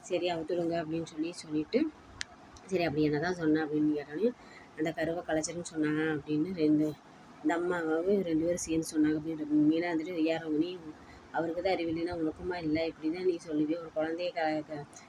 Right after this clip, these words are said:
கொல்ற பார்க்குறீங்களே, கருவை கலைக்கலாமா?" அப்படின்னு சொல்லிட்டு பேசினோன்னே ரெண்டு பேருமே, "இல்லை" அப்படின்னு சொல்லிட்டு ரெண்டு பேர்த்தையும் கூட்டிட்டு வெ-, வெளியில போயிடுறாங்க.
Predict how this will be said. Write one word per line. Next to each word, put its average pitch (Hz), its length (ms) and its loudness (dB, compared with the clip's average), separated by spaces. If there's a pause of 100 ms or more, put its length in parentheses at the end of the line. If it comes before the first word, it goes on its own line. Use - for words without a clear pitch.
(160)
கொல்ற 160 300 2 (100)
பார்க்குறீங்களே, 160 600 2 (260)
கருவை 165 280 -4
கலைக்கலாமா?" 156 600 2
அப்படின்னு 151 320 0
சொல்லிட்டு 147 360 -4 (500)
பேசினோன்னே 165 500 -2 (280)
ரெண்டு 160 220 -2
பேருமே, 160 380 4 (420)
"இல்லை" 170 280 0 (840)
அப்படின்னு 156 380 2
சொல்லிட்டு 160 400 0
ரெண்டு 175 200 4
பேர்த்தையும் 160 280 0
கூட்டிட்டு 165 280 -2
வெ-, 160 320 6
வெளியில 160 300 2
போயிடுறாங்க. 156 520 2